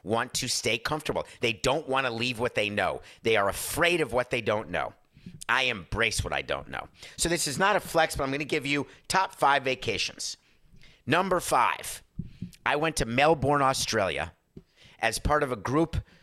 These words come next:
called the Cultural Exchange Club, which is four guys. I'm one of them.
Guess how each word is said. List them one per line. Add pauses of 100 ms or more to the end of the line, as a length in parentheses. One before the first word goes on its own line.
(160)
called
the
Cultural
Exchange
Club,
which
is
four (240)
guys.
I'm
one
of
them.